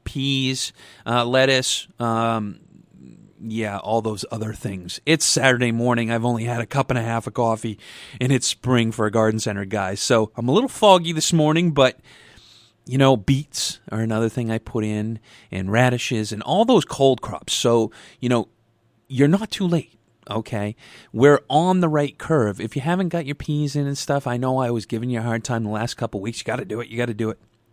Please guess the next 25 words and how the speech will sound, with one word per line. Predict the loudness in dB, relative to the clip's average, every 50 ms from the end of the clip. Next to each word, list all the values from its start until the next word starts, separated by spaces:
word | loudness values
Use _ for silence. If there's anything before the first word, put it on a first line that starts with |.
| _ _ _ _ -18
You | -14 -14
still | -8 -6 -6 -6
have | -6 -8 -12 -12 _
time. | -16 -12 -12 -12 -12 -14 -18 -20 -20 _ _ _ _ _ _ _ _ _ _ -14
It's | -12 -6 -4
okay. | -4 -4 -4 -6 -10 -10 -8 -8 -8 -8 -12 -18 -20 _ _ _ _ -20 -20 -20 -20 -20 -20 -20 -16 _
But | 0 0 0 0 0
now | 0 2 4 4 4 4
we | 2 2 -2
feel | -4 -2 0 0 0
like | 0 0 0 0 -2 -4 -12 _ _ _ _ _
the | -4 -2 2
weather's | 4 4 6 6 4 2 2
getting | 2 0 2 0 0
better. | 0 2 2 2 2 0 -4
Maybe | -2 -2 -2 -2 -2
you | -4 -6
can | -6 -6 -8
get | -2 -2 0
out | 2 0 0 -2
finally | -4 -4 -2 -2 0 0 -2 -2
and | -2 -2
work | 0 0 0 0 0 -2
your | -4 -2
soil, | -2 -2 -2 -2 -4 -4 -8 -14